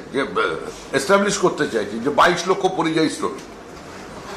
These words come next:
পরিযায়ী শ্রমিকের সংখ্যা কত কোভিডের সময় তো জানা ছিল না, হঠাৎ বাইশ লক্ষের ফিগারটা কে আবিষ্কার করলো? শুধু চোদ্দ লক্ষ ষাট হাজার ছেলে মেয়ে তো আছে দিল্লিতে,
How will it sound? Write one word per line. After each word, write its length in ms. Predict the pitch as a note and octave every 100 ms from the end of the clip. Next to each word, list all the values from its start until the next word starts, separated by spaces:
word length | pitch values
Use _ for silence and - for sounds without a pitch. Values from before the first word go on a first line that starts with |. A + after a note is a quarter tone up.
| - - - -
পরিযায়ী 400 | D3+ F#3+ G3 G3
শ্রমিকের 340 | F#3+ F#3+ G3+ G#3
সংখ্যা 340 | E3 E3+ G3+
কত 260 | G3 F#3+ G3
কোভিডের 400 | E3+ F#3 F#3 F#3
সময় 240 | F#3+ G3
তো 120 | F3+
জানা 240 | E3+ F3 G3
ছিল 280 | E3+ A#2
না, 100 | F2 -
হঠাৎ 260 | C3 F3 C3
বাইশ 320 | D3 F3 G3
লক্ষের 240 | G3 G3+
ফিগারটা 400 | - F#3 G3 G3
কে 220 | F3 G3+
আবিষ্কার 340 | F#3 D3+ - G2 D2
করলো? 280 | C2+ - - - - - - - - - - - - - - - - -
শুধু 280 | F3+ G3 G3
চোদ্দ 300 | F#3 F3 D#3+
লক্ষ 320 | G3+ A3 - G3 - - - -
ষাট 240 | D#3+ F#3
হাজার 220 | F#3+ G3 G#3
ছেলে 240 | F#3 F#3 F#3
মেয়ে 180 | G3
তো 120 | G3 F#3+
আছে 360 | F#3 G3+ D3+ - - - - - - -
দিল্লিতে, 480 | F3+ G3 F3+ F2